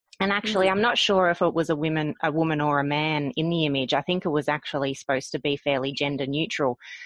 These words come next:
Speaker 1: but it reminded me of the image of Justice with her, with her being blinded, and she's got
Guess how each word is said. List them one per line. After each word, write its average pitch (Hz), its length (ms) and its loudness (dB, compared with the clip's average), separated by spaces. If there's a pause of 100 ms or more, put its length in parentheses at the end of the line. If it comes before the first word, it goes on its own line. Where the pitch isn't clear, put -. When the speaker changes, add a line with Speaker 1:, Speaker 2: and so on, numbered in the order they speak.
(160)
Speaker 1:
but 180 80 0
it 170 100 2
reminded 185 540 2
me 160 180 0
of 147 160 -2
the 151 60 -2
image 147 400 -4
of 143 280 0
Justice - 640 -6
with 147 240 0
her, 139 420 0
with 160 200 -2
her 160 100 2
being 156 300 -2
blinded, 147 580 0
and 143 180 -6
she's 139 220 -10
got 147 180 0